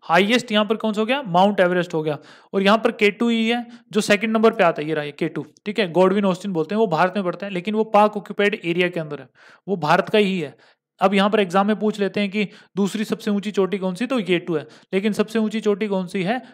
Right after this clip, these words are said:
वो ऑस्ट-, ये एवरेस्ट है। और ध्यान रखना आज की डेट में भी यहाँ पर जो है इसकी हाइट बढ़ रही है, आठ सौ अड़तालीस थी, आठ सौ अड़तालीस पॉइंट आठ छः, आठ सौ अड़तालीस पॉइंट आठ सौ,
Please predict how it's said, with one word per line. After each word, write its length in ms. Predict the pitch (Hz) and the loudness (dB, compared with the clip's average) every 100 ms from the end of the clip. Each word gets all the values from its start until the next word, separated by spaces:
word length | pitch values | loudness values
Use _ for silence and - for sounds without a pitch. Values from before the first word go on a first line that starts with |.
| _ | _
वो 200 | 160 190 262 - | 0 2 2 0
ऑस्ट-, 320 | 202 175 - 185 | 0 0 -2 -4
ये 260 | 170 202 - | 0 0 2
एवरेस्ट 360 | 165 165 160 | -2 -2 -8
है। 80 | 143 - - - | -14 -20 -20 -4
और 220 | 214 240 - | -2 -2 -4
ध्यान 260 | 160 190 247 | 2 4 4
रखना 220 | 240 262 | 2 0
आज 360 | 233 180 214 220 | 4 6 6 4
की 120 | 262 | 2
डेट 220 | 214 214 | 2 2
में 120 | 220 | 0
भी 300 | 233 262 262 - | -2 -2 -4 -6
यहाँ 380 | 165 165 208 240 | -2 2 4 4
पर 100 | 233 | 2
जो 120 | 196 | 0
है 60 | 226 | 0
इसकी 220 | 240 240 262 | -2 -2 0
हाइट 300 | 185 214 185 | 2 0 2
बढ़ 180 | 180 | 0
रही 220 | 175 156 143 | 0 -4 -8
है, 180 | 131 - - - - | -14 -16 -20 -14 0
आठ 140 | 202 | 0
सौ 140 | 208 254 | 2 0
अड़तालीस 640 | 190 190 196 208 247 233 | 2 2 4 4 4 -2
थी, 60 | 247 | 0
आठ 140 | 202 | 0
सौ 120 | - | 2
अड़तालीस 420 | 226 214 214 233 233 | 0 2 0 0 -4
पॉइंट 340 | 240 240 226 - - _ - | -6 -2 -4 -4 -20 _ 2
आठ 280 | 185 233 - | 6 6 2
छः, 340 | - 240 196 147 - _ - | 0 2 2 -2 -16 _ 0
आठ 140 | 196 | 0
सौ 140 | - 240 | 4 2
अड़तालीस 440 | 214 214 226 233 | 4 2 0 -4
पॉइंट 300 | 233 214 220 - | -4 -6 -4 -2
आठ 160 | 190 | -4
सौ, 180 | - 233 | -4 -8